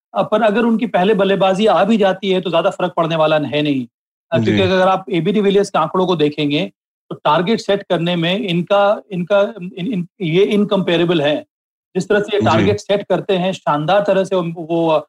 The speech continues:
Speaker 1: अ, पारी का अंत करते हैं, डेथ ओवर्स में बेहतरीन बल्लेबाजी करते हैं। अ, तो मुझे लगता नहीं है कि यहाँ पर, अ, ज्यादा सोचने की आवश्यकता है आरसीबी को।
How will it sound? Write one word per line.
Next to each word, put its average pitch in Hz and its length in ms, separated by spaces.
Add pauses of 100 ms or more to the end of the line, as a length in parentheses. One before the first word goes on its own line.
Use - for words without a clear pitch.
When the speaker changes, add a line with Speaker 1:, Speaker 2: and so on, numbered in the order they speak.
(180)
Speaker 1:
अ, 160 60
पारी 160 300
का 180 140
अंत 170 240
करते - 280
हैं, 175 180
डेथ 190 240
ओवर्स 190 220
में 185 160
बेहतरीन 151 360
बल्लेबाजी 175 440
करते 165 260
हैं। 160 120 (440)
अ, 185 80
तो 190 120
मुझे 185 180
लगता 196 260
नहीं 220 180
है 214 120
कि 208 100
यहाँ 175 180
पर, 175 240
अ, 165 580
ज्यादा 156 240
सोचने 175 360
की 170 60
आवश्यकता 151 440
है 147 160
आरसीबी 143 420
को। 127 220